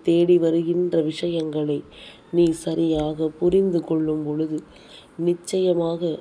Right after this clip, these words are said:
உனக்கான நன்மைகள் நடக்கும் என்பதனை நீ புரிந்து கொள். என் குழந்தையே, நிச்சயமாக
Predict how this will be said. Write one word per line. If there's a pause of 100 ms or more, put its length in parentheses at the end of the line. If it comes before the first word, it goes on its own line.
(280)
உனக்கான (100)
நன்மைகள் (160)
நடக்கும்
என்பதனை (560)
நீ (120)
புரிந்து
கொள். (680)
என்
குழந்தையே, (680)
நிச்சயமாக